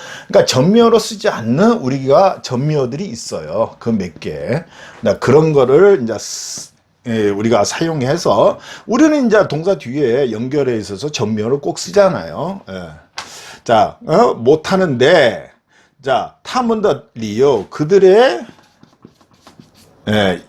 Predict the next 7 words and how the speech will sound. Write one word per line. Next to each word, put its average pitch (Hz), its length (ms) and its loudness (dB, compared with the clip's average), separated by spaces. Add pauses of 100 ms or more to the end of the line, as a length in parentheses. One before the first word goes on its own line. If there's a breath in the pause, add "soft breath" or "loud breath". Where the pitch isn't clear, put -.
(180)
이유는, 160 1160 4
자, 120 180 -2
이유는 147 1120 0 (680 loud breath)
헌젠단, 135 880 0 (100)
아주 127 680 -4 (140)
간단하다. 104 1120 -2
아주 170 640 -2